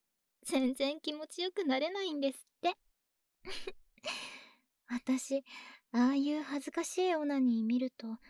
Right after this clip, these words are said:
お仕事中なのに笑っちゃうんですよ。このお店に来る人はみんなマゾさんなので、許してくれますけど。<laughs>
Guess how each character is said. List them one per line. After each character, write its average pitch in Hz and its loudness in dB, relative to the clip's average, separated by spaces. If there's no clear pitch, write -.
お 285 4
仕 302 -2
事 349 0
中 370 -2
な 381 -2
の 392 0
に 269 6
笑 247 6
っ - -6
ち - -2
ゃ 427 4
う 453 -2
ん 440 -4
で 415 0
す 294 -4
よ。 269 0
こ 208 -4
の 240 6
お 254 6
店 262 4
に 269 2
来 302 -4
る 277 0
人 214 -6
は 190 -10
み 196 -4
ん 269 -4
な 294 -6
マ 302 0
ゾ 392 0
さ 359 -6
ん 269 4
な 254 8
の 233 6
で、 208 -4
許 269 8
し - -10
て 427 4
く 277 2
れ 254 2
ま 254 2
す - -16
け 294 -2
ど。 254 -4
<laughs> - -8